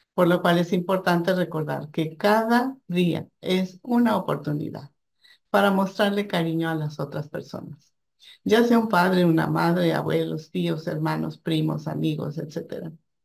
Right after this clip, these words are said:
Existen infinitas oportunidades cada día para hacer cosas dulces para otros,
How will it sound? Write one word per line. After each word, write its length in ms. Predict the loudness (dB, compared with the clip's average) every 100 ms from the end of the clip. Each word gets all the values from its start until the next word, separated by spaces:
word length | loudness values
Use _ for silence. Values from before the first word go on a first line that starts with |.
| _ _ _ _ _ _ _
Existen 640 | -6 0 2 4 4 4 0
infinitas 800 | 0 0 0 2 2 2 -2
oportunidades 920 | -2 -4 -4 2 2 2 2 2 0 -2
cada 320 | -2 0 0
día 260 | 0 -2 -2
para 160 | -4
hacer 260 | -4 -4 -6
cosas 400 | -6 -4 -4 -2
dulces 520 | -2 -2 -4 -4 -6
para 300 | -2 -2 0
otros, 440 | -2 -4 -6 -8